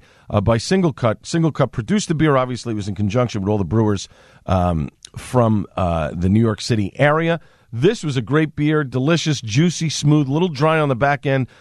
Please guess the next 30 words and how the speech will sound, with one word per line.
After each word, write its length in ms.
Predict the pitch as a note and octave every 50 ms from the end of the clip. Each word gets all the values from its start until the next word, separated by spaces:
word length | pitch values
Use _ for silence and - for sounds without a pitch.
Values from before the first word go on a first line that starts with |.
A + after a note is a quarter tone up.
| - - -
uh, 220 | - A2 A2 A2+
but 180 | G#2+ A2 B2 G#2+
really 380 | C3 B2 C3+ D#3+ E3 D3 C3+ A#2+
well 340 | A2 A2 B2 C3+ C3+ C3+
done. 340 | A#2+ A2+ B2 A#2 A2+ A2 G2 _ _ _ _ _ -
Uh, 200 | - G2 G2 G2
kudos 400 | - - D3+ D3+ D3 C3 B2 -
to 80 | -
the 80 | A#2+ A2
guys 200 | G2+ A2+ A2 -
from 100 | - G2+
Singleton 480 | - - A#2 A2 G#2 - - G#2+ G2 G2+
and 100 | G2+ G#2+
all 120 | A2+ A#2
the 60 | G#2
folks 380 | - - G#2 F#2+ E2+ - - - _ _ _ _ _
from 180 | - A2 G2+ G2+
the 60 | G2
New 80 | G#2 G#2+
York 180 | G#2+ G2 F#2
City 200 | - - G#2 F#2
Brewers, 500 | E2 D2+ G#2 G#2 G2 F#2 E2+ D#2 D2+ - _ _ _ _ - -
uh, 200 | - E2+ E2+ F2
who 140 | G#2 G#2+
put 180 | F#2+ - G#2+ -
that 160 | - E2 -
together. 300 | - E2 E2+ E2 C#2 C2
It 60 | B1
was 100 | C2+ C#2+
fantastic. 720 | - - F2+ D#2+ - - G2 F2 E2+ D#2+ - - - -